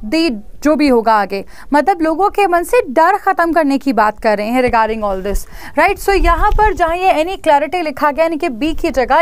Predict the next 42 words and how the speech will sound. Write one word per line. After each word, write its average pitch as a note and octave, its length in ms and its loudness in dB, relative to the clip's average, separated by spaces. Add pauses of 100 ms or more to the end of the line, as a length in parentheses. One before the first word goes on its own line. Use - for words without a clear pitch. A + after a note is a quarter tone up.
यहाँ C4 260 0
पर D#4+ 100 2
क्या D4 180 2
आ C#4+ 80 4
जाएगा, C#4+ 320 2
सी D4+ 340 -4
आ A3 160 4
जाएगा। G3+ 380 0 (320)
इसका F#4 240 0
मतलब F#4+ 380 0
नहीं E4+ 180 -2
पता F4+ 300 0
मुझे F4 260 -4
कि F4 100 -6
यहाँ C#4 380 2
क्या E4+ 160 2
होगा E4 360 2
और E4+ 100 2
यहाँ C#4 300 0
क्या D#4 160 2
होगा, D4+ 280 4
लेकिन F4+ 280 -4
ये D4 140 -2
तो F4+ 140 0
पता D4+ 220 0
है D#4 100 2
मुझे, D#4 320 0 (340)
ऐसे E4 300 2
ही G#4 160 2 (200)
एक G#4 120 -4
शब्द F#4 260 -2
को F#4 120 2
पकड़ D4+ 340 0
के D#4 80 2
answer A#3 360 -2
कर A3+ 120 0
लो D#4 140 -2
बस, - 280 -4 (340)
ठीक D#4+ 180 0
है, G#4 140 4 (280)
ऐसे D4+ 340 2
ही G#4+ 60 4